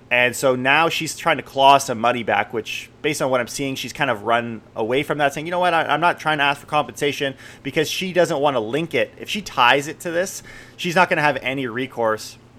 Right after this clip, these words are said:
And so she denied she demanded payment as a condition of negotiating her eviction. And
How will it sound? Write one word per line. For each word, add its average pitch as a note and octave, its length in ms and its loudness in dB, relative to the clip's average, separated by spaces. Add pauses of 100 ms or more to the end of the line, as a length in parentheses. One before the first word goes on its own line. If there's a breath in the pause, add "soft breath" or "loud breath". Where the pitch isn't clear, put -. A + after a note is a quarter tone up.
(600)
And B2 160 -6
so D3+ 80 -2
she D#3 180 -4
denied C3+ 360 0
she C#3+ 100 -8
demanded A#2 400 -6
payment A2+ 380 -6
as A2 100 -4
a - 40 -16
condition A#2+ 420 -8
of G#2+ 60 -12
negotiating G#2+ 720 -8
her G#2+ 360 -4 (160 loud breath)
eviction. A2 580 -2 (720 loud breath)
And C3 420 2